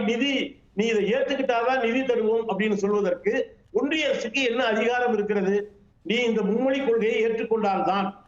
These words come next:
நாங்க உங்களுக்கு இந்த ஒருங்கிணைந்த கல்வி சட்டத்தின் கீழ் உங்களுக்கு ஒதுக்க வேண்டிய நிதி நிலுவையை தருவோம் என்று சொல்வது ஒரு எதேச்சதிகாரம் இல்லையா? ராகுல் காந்தி வார்த்தையின் சொல்வதே ஆனால் இது ஒரு,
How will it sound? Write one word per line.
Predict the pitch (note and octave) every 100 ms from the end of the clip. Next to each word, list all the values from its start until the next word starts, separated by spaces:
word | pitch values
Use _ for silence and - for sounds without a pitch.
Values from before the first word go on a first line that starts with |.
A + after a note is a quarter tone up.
| _ _ -
நாங்க | A3+ C4+
உங்களுக்கு | A#3 A3 G3+ A#3+
இந்த | A#3+
ஒருங்கிணைந்த | G#3 A#3+ B3+ A#3 A3 A#3 A3 F#3 D3 - -
கல்வி | G#3 C4 C#4
சட்டத்தின் | - A3+ A3 G3+ G3+
கீழ் | B3 A#3 - _
உங்களுக்கு | - A3+ A3+ G#3 G#3
ஒதுக்க | G#3 C4+ B3+
வேண்டிய | A3 G#3 G#3+ A3+
நிதி | G#3+ A3 C4+
நிலுவையை | A3 G#3+ A#3+ A#3+ G#3+
தருவோம் | - F#3+ G#3+ G#3+ F#3 - -
என்று | - G#3 G#3+
சொல்வது | F#3 A3 B3+
ஒரு | G#3
எதேச்சதிகாரம் | E3+ F3+ B3+ B3 G#3+ G3 F#3 E3+
இல்லையா? | D3 D3 G3 G#3+ - - _ _ _
ராகுல் | F3 G#3+ C4+ C#4+
காந்தி | B3+ B3 A3
வார்த்தையின் | G#3+ G#3 G#3+ G3
சொல்வதே | F#3+ G3+ G3+ F#3+
ஆனால் | F3 F#3+ B3 - - -
இது | A3 B3
ஒரு, | G#3+